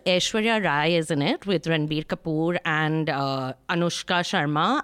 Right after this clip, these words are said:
and Fawad Khan, the actor we must not name or see because he is from evil Pakistan. And, uh, Aishwarya is, again,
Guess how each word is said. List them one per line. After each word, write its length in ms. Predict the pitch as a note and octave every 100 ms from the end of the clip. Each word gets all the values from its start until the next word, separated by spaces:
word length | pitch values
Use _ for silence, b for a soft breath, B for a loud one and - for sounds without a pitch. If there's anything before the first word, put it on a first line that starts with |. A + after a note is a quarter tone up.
| F3+
and 340 | D#3 E3 D#3+ -
Fawad 480 | A3 F3 D#3+ D#3
Khan, 400 | - E3+ C#3 A2+ - B B -
the 160 | F3 F3+
actor 360 | D#3+ - F#3
we 120 | F3+
must 300 | E3 E3+ D#3+
not 180 | F3 F3
name 380 | E3+ E3 D#3+ F3+ -
or 160 | E3
see 240 | D3+ - D3+
because 340 | F#3 F3+ E3+
he 120 | D#3 D3
is 140 | C3+
from 280 | - D3 D#3
evil 280 | D3 D3+ D#3+
Pakistan. 720 | - C3+ - C3+ D3+ C#3+ F#3+ D4 B B B -
And, 560 | E3+ F3 F3+ F#3+ F#3+ -
uh, 380 | E3 D#3 D3+ D3
Aishwarya 680 | - F#3 - A3 G#3 A#3 B3+
is, 140 | G#3 F#3+
again, 400 | E3 D#3+ D#3+